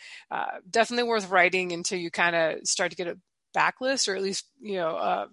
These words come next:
deeper in a series, so that if, that's when the time when it's gonna be more worth it to try to put the effort into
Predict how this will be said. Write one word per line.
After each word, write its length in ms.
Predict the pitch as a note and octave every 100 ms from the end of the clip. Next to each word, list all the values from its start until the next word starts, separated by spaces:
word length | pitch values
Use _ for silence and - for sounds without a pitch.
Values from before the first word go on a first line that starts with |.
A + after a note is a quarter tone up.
| F3
deeper 320 | G3 G3 F#3
in 80 | E3
a 60 |
series, 440 | - F#3 F#3+ G#3 G3
so 160 | G3+ F#3
that 100 | F3+
if, 240 | F3 - - - G#3 F#3 F#3
that's 240 | A3 -
when 80 | A3+
the 60 | G3
time 340 | G#3+ F#3 F3+
when 100 | F3
it's 140 | E3
gonna 160 | - F3+
be 140 | E3
more 480 | E3 F3+ F#3 F3+ G3
worth 280 | A3 B3+ B3
it 140 | C#4+
to 80 | -
try 220 | G#3 G3
to 80 | F#3
put 140 | G3 F3
the 80 |
effort 300 | A3+ D#3+ G3 F3
into 480 | F3+ D#3+ E3 D#3